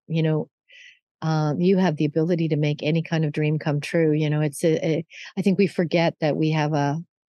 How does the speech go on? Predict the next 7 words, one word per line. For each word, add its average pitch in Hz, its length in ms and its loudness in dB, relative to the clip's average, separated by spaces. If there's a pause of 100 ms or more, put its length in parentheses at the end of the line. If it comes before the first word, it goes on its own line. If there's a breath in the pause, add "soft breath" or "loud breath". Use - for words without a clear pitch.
(440)
a - 20 -4
very 180 280 2
special 175 360 -2
power 165 360 0
within 156 320 -2
us. 147 240 -2
And 151 200 -2